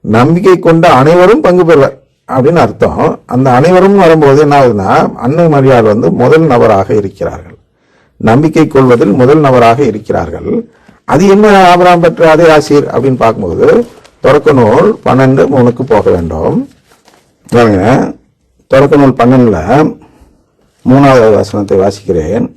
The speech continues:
"உனக்கு ஆசி கூறுவோருக்கு நான் ஆசி வழங்குவேன், உன்னை சபிப்போரை நானும் சபிப்பேன், உன் வழியாக மண்ணுலகின் மக்களினங்கள் அனைத்தும் ஆசி பெறும்."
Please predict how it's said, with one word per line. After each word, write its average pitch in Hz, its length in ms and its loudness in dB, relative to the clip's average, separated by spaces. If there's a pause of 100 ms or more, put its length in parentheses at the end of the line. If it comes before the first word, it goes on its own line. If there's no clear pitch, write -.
(240)
"உனக்கு 120 440 -2
ஆசி 135 480 -4
கூறுவோருக்கு 101 680 0
நான் - 420 -4
ஆசி - 360 -6
வழங்குவேன், 85 540 -4 (460)
உன்னை 127 340 0
சபிப்போரை 135 640 2
நானும் 156 360 -2
சபிப்பேன், 95 680 -2 (300)
உன் 127 240 -2
வழியாக 117 540 2
மண்ணுலகின் 113 680 0
மக்களினங்கள் 107 640 -2
அனைத்தும் 104 680 -2
ஆசி - 360 -8
பெறும்." - 600 -10